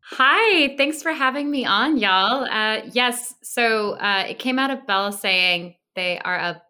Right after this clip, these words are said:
book connoisseur, and I think I'm about the opposite of that. Um, I'll read almost anything. I just will eat it like a vacuum. So I just, um, my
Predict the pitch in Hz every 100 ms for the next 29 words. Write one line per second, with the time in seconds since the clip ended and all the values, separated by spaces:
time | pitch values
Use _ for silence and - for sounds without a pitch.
0 | - 185 180 - _ _ - - 262 247
1 | 240 - 240 185 160 165 175 214 262 330
2 | 349 247 233 226 - 135 - 220 262 262
3 | 269 277 294 285 - 175 185 180 - 196
4 | 214 269 254 156 165 175 190 190 156 156
5 | 165 208 220 226 - 165 170 170 - 175
6 | 165 165 _ _ 165 160 160 143 143 160
7 | - 165 - - 92 101 208 _ - 160
8 | 151 151 160 165 160 - - - - -
9 | 127 - 190 185 185 - 190 220